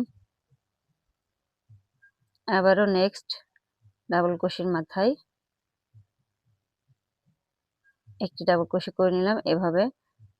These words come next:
পরপর পাঁচটি ডাবল কুশি আমি করে নিয়েছি বাটনের জন্য। এবারে আমি আপনাদেরকে মূল কাজটি করে দেখাবো। তার জন্য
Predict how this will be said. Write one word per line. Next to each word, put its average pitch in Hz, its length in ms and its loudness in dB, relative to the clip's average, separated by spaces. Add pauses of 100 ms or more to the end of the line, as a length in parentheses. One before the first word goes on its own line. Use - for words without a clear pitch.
(220)
পরপর 180 400 4
পাঁচটি 180 440 0
ডাবল 180 280 4
কুশি 180 220 -4
আমি 180 140 0
করে 180 240 2
নিয়েছি 175 380 0
বাটনের 170 560 0
জন্য। 170 300 -2 (1200)
এবারে 180 280 2
আমি 175 160 2
আপনাদেরকে 175 500 0 (1040)
মূল - 180 0
কাজটি 180 300 -2
করে 180 220 4
দেখাবো। 175 380 0
তার 175 220 4
জন্য 180 240 2